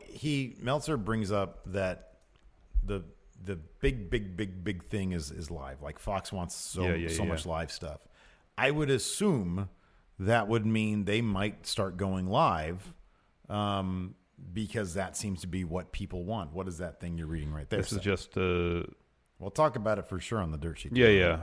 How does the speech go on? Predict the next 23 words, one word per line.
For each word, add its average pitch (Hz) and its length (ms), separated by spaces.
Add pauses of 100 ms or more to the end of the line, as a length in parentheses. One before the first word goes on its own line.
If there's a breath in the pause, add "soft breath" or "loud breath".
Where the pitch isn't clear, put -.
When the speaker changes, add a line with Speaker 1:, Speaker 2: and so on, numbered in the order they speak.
(100)
Speaker 2:
I'm 110 100
just, - 160
I'm 101 220
trying 101 180
to 87 60
read 87 140
up 82 140
on 82 100
it. - 80
So 104 140
anyways, 87 360
we'll 90 320 (120)
talk 101 180
on 90 60
the 82 60
dirt 80 200
sheet, 90 160
but 92 60
it's 87 80
just 92 120
somebody's 87 300
tweet - 260
saying 82 380